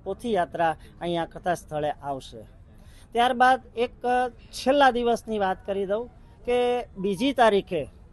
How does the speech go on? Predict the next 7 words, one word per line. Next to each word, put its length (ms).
બીજી 360
જાન્યુઆરીએ 840
સાંજે 540
રાજકોટની 720
તમામ 420
મહિલાઓ 520
દ્વારા 380